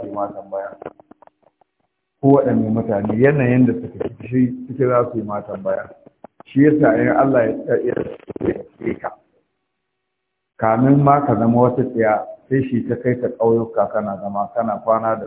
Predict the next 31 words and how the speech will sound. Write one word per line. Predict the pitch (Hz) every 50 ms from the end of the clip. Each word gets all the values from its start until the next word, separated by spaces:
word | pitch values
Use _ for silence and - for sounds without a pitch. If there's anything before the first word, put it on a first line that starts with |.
| - -
su | 127 156 - - - - _ _ _ _ _ _ _ _ _ _ _ _ -
cikin | 104 101 123 127 123
garinsu, | 113 113 117 120 120 120 - - 117 107 - _ _ _ _ _ _ _ _ _ _ _
kana | - 127 131 127 117 113
ganin | 110 123 123 127 131 127 127 131 123 - -
yanayinsu | 135 127 131 127 123 117 123 131 139 135 - - 113 - - - _ _ _ _ _ _ _ _ -
da | - 104 113 - -
su | 139 135
da | 120 117
ɗiyansu, | - - 139 135 135 135 135 - 135 131 - - -
kana | 131 135 131 120 113
ganin | 113 123 127 131 127
mu'amalarsu, | 123 120 117 123 127 120 127 135 127 120 113 - - 123 139 151 - - - - _ _ _ _ _ _
kana | - 127 131 123 117 110
ganin | 107 123 127 131 131 131 131
nomansu, | 135 135 135 135 135 135 - - - - -
kana | - 127 127 120 113
ganin | 104 120 117 123 127 127 -
abincinsu, | - 107 123 131 123 - - 113 92 - - -
kana | 127 127 127 120 110
ganin | 113 120 131 135 127
abincinsu, | 117 110 107 123 127 120 123 117 101 - _ 123 120 _ _ _ _ _ _ _
ka | - 127 113 123
san | 147 151 151 147
ɗabi'unsu | 123 120 117 117 113 123 123 123 120 113 -
kuma | 120 123 127 123 117
sai | 131 123
ka | - -
koma | - - 117 117 113 101
wani | 101 107 107 107
gari. | 101 98 95 95